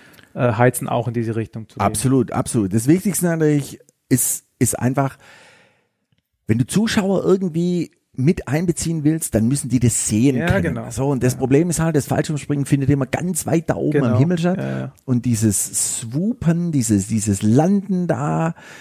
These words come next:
Speaker 2: das haben sie jetzt schon in Wien gemacht und in Kopenhagen in der Stadt, ähm, ähm, ähm, auf der Donau und dort, wo du das sehen kannst, wo du einfach viele Zuschauer hast,
Speaker 1: Ja.
Speaker 2: Zuschauertribünen.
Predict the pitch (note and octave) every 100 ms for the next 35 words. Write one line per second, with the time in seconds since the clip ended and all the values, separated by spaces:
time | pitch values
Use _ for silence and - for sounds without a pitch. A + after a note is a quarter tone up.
0 | - - G#2 - A#2+ A#2+ A#2 G2+ A2+ A2
1 | A2+ G2+ D3 F3+ F#3 E3 D#3+ E3 E3 E3
2 | - G#2+ G#2+ - - - D3 D3+ D3+ B2+
3 | F2+ G#2+ - - D#3+ F3 - - - A2
4 | C#2+ F#2 C2+ F#2 C#2+ - - - - -
5 | - G#2+ - D3+ F#3 F3+ E3 D#3+ D#3+ D#3
6 | D3+ A2+ A#2 B2 - G2+ G2 G2+ - -
7 | - - D3+ F#3 F3+ D3 D#3 D3+ B2+ -
8 | - A#2 - G#2 F#2 - F3 - D3+ D#3
9 | D3+ D3+ C3+ C3 D3 C#3+ D3 C3+ C#3+ C#3